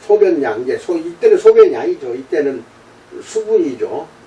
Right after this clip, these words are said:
각종 거기에 이제 수분 속에는 이제 노폐물이 다 들어가 있는 수분이 수입 세동맥을 들어와요. 그래서 사구체, 이 사구체가, 이거 간단히 그림, 그려져 있는데,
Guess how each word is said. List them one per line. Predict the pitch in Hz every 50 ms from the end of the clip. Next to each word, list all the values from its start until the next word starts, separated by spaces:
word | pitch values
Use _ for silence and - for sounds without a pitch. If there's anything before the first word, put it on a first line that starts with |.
| - _
각종 | - 101 - - 110 -
거기에 | - 139 131 131 123 113 110
이제 | 110 107 107 -
수분 | - - - 120 110 -
속에는 | - 143 123 120 110 107 98 92
이제 | 92 90
노폐물이 | - - - - 214 - - - - -
다 | - - -
들어가 | 127 123 127 127 127 117
있는 | 110 110 107 120 139 147
수분이 | 143 - 170 165 170 147 127 135 143 127 - - - _ _ - _ _ _
수입 | - - 180 175 143 -
세동맥을 | - 160 165 170 160 156 147 127 117 113 107 98 - - - _ _ _ _ -
들어와요. | 143 143 147 131 - - - - - - - _ _ - - - - -
그래서 | 123 123 - -
사구체, | - 190 190 202 185 - - - 139 - 123
이 | 113 113
사구체가, | - - - - 381 - - - 160 160 156
이거 | 139 123 120 127 - - - -
간단히 | - 131 139 151 160 156 147 131 - -
그림, | 131 139 135 135 131 -
그려져 | - - 139 135 131 139 131
있는데, | 123 120 110 107 107 135 139 - -